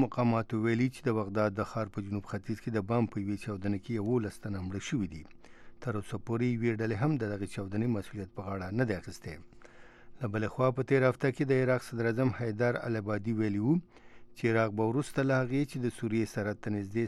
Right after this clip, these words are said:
صحرایي سیمه په کامل ډول د داعش د ملیشو نه پاکه شي،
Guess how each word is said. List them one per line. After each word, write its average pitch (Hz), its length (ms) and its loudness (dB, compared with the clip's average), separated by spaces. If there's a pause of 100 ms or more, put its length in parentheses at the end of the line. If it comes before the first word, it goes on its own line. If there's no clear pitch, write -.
صحرایي 101 420 -4
سیمه 113 240 -2 (100)
په 107 40 -6 (120)
کامل 107 400 2
ډول 113 320 0 (640)
د 113 180 2
داعش 127 380 2
د 104 120 2
ملیشو 104 440 -2
نه 92 180 -6
پاکه 101 300 -4 (100)
شي، 123 140 2